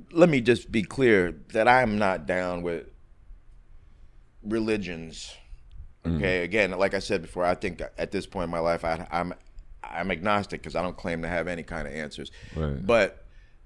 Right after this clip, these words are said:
Speaker 1: I will say this, though, that I reject that completely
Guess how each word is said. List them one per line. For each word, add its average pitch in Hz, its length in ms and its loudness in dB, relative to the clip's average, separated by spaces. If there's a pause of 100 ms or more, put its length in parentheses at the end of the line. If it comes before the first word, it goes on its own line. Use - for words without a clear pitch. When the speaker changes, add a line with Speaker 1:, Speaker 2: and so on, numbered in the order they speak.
(140)
Speaker 1:
I 76 60 -2
will 90 120 -2
say 110 300 2
this, 107 300 2
though, 76 300 -2 (280)
that 78 340 -2 (2500)
I 101 140 8
reject 110 960 2 (200)
that 80 440 0 (920)
completely 95 1040 -4